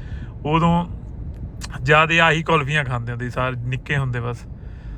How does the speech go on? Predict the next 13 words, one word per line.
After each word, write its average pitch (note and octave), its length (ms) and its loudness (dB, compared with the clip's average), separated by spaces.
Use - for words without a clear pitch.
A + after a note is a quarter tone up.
ਸਭ - 180 0
ਤੋਂ G3 200 2
ਵੱਡਾ D3+ 420 6
ਤੋਹਫ਼ਾ D3 380 4
ਹੁੰਦਾ C3 300 0
ਸੀ D3 160 -2
ਇਹ D#3 80 -2
ਕੁਲਫੀ C3 400 -2
ਉਦੋਂ C3 260 -4
ਮਿਲਣੀ B2 440 0
ਖਾਣ C3+ 320 4
ਨੂੰ, C3 220 0
ਹਨਾ। E3+ 180 0